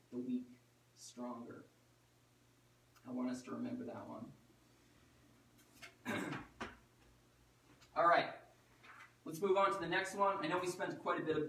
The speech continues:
time on that one. We're gonna move through the, the rest of them faster. Next one. "Blessed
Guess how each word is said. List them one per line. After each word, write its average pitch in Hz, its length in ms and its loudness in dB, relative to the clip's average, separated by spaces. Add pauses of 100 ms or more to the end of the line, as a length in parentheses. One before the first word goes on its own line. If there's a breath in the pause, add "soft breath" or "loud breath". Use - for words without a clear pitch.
(160)
time 226 320 2
on 214 160 4
that 190 200 2
one. 180 180 2
We're 147 80 -2
gonna 156 160 0
move 151 220 2
through 151 140 -4
the, 135 300 -2 (160)
the 147 120 -6
rest 143 300 -2
of - 60 -14
them 135 200 -2 (240)
faster. 123 580 -6 (800)
Next 180 260 -2
one. - 200 0 (400 loud breath)
"Blessed - 440 2